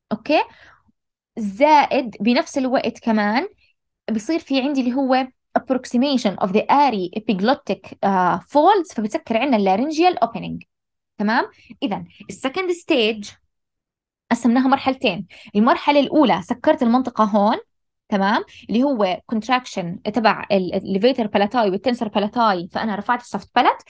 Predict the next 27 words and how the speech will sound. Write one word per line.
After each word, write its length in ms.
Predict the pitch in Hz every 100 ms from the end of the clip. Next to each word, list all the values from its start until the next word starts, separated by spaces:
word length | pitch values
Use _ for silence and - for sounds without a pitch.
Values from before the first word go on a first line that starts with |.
| - - -
زائد 640 | 196 196 330 320 330 294 -
اللي 160 | 226 226
هو 200 | 262 262
ال-، 380 | 247 226 214
ال-، 0 |
ال-، 340 | 208 196 - 196
الكون-، 340 | - 233 220
الكونستريكشن 600 | 196 233 214 262 294 226
تبع 200 | 233 226
البلاتوفارنجيوس 800 | 202 233 269 254 240 247 202 202
ماسلز 320 | 247 214 190
بايلاترال، 540 | 190 196 269 294 294 294
فأنا 300 | - 240 247
سكرت 540 | 214 - 233 262 -
مين؟ 320 | 226 226 226 226 -
الفارنجيال، 460 | 196 180 185 226 277
الفارنجيال 680 | 135 196 214 226 254 262 -
اسمس. 480 | 220 165 - - _ -
تمام؟ 260 | 208 262 403 _ _ _ -
بعدين 380 | 214 220 269 370 - - - -
رفعت 580 | 240 277 339 220 202 - -
الفارنكس 500 | 220 208 302 277 -
واللارنكس 520 | 226 254 262 208 - 208
لفوق 420 | 208 349 453 240
وسكرت 560 | 226 247 - 349 349
اللارنجيال 560 | 240 220 220 208 202 -
اوبننج. 420 | - 175 175 185